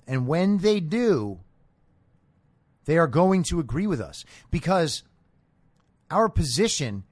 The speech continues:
isn't that exclusive. You know, most people who voted for Trump are not united by any issue more than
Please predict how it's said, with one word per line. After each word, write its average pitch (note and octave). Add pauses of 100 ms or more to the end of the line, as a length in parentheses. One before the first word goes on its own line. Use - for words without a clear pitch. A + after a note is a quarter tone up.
(380)
isn't F#3+
that E3
exclusive. - (560)
You C3+
know, C3 (260)
most A3
people F#3
who C3+
voted D3
for B2+
Trump D3 (1080)
are D3+
not F3+ (1700)
united E3
by C3+
any F3+
issue A#2+ (640)
more G3+
than G#2+